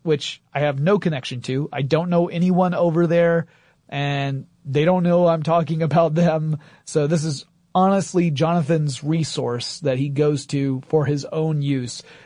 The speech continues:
Uh, it is W W W dot R T I N G S dot com, and I think it's a pretty handy resource. So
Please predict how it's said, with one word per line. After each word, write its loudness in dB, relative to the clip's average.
Uh, 0
it 0
is 0
W 2
W 0
W 0
dot -2
R 2
T -4
I 0
N -2
G 0
S -2
dot -2
com, 0
and -10
I -8
think -6
it's -4
a -8
pretty 0
handy 2
resource. -6
So -2